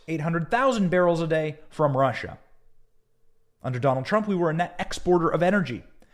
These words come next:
We had surplus energy. We could give it to the world, and we could help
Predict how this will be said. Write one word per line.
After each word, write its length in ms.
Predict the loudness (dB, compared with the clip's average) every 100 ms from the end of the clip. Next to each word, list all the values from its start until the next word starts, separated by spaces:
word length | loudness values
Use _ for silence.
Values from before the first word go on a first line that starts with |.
| -4
We 120 | -2
had 140 | 0 -4
surplus 460 | -2 -2 2 0
energy. 380 | 0 -4 -4 -6 -6
We 120 | -8
could 160 | -8
give 200 | -4 -2
it 200 | -2 -6 -20 _
to 220 | -10 -10 -14 -8
the 80 | -6
world, 380 | 0 2 2
and 100 | 0
we 80 | -4
could 160 | -6 -8
help 440 | 2 2 2 -12